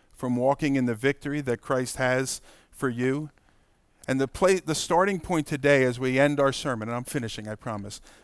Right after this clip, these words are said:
but the starting point is this: agree with God. Agree with God that those things that are binding you are things that need not be there. And agree with God that there, it is for freedom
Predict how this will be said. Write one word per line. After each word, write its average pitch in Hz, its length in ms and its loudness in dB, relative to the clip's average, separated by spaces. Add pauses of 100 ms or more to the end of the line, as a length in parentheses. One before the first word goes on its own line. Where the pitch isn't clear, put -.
but 123 80 -8
the 120 80 -8
starting 160 380 2
point 156 240 0
is 131 80 0
this: 147 260 0
agree 151 320 -2
with 175 220 0
God. 156 360 2 (1040)
Agree 147 320 0
with 220 240 -2
God 156 260 8
that 143 140 -4
those 180 260 2
things 180 280 0
that 165 100 4
are 151 100 6
binding 143 520 2
you 135 180 0
are 120 140 0
things 151 400 -2
that 131 160 6
need 139 340 -2
not 123 320 0
be 120 200 -6
there. 98 280 -8 (760)
And 131 120 -2
agree 139 320 -2
with 185 240 2
God 151 320 8
that 143 140 -4
there, 139 200 2
it 135 400 -4
is 135 120 -2
for 131 140 -4
freedom 135 720 0